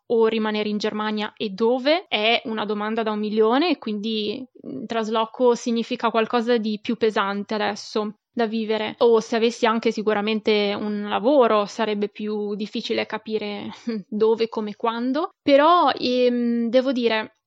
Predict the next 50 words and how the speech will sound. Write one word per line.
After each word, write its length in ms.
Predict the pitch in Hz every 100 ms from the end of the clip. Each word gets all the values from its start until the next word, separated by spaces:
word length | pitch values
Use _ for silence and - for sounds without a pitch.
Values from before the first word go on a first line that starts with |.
| -
il 120 | 233
trasloco, 800 | 233 220 226 226 - 277 294 302
eh, 680 | - 226 226 220 220 214 208
di 140 | 214
per 160 | 208 220
sé 640 | - - 214 220 233 247
non 180 | 226 220
mi 100 | 220
traumatizza 720 | 214 214 214 214 214 202 233 226
ancora, 1000 | 240 233 214 - 220 220 226 233 247
ne 120 | 233 214
farò 220 | 220 208
ancora 440 | 208 - 220 214
tanti, 640 | 220 214 214 220 247 254 277
sono 240 | - 208
pronta 560 | 190 233 220 220 240 262
<laughs> 500 | 269 - - _ _
e 500 | 254 247 226 220 _ _
devo 300 | - 233 233
dire 260 | 247 226 214
che 220 | 233 214
una 200 | 214 220
cosa 260 | 214 254 269
divertente 1080 | 233 220 220 - 240 214 208 - 214 208 202
di 100 | 202
quando 280 | 214 247 269
mi 100 | 254
trasferisco 720 | 233 226 - 226 233 - -
in 60 | 214
una 100 | 208
nuova 240 | 220 247
città, 420 | - 233 - 214
soprattutto 560 | 190 208 214 208 269 240
all'estero, 880 | 220 220 202 190 - 220 220 254 339
è 200 | - 262
che 120 | 262
io, 500 | 262 320 359 370 - -
eh, 220 | 233 240
mi 100 | 240
succede 380 | 285 269 233 220
sempre 480 | - 208 214 277
che 400 | 285 214 208 - -
le 140 | 233
prime 220 | 233 320
due 100 | 277
settimane 720 | 233 240 - 233 226 262 320 269
esco 300 | - - 233
con 180 | 240
un 160 | 233 226
gruppo, 720 | 214 196 _ 240 269 359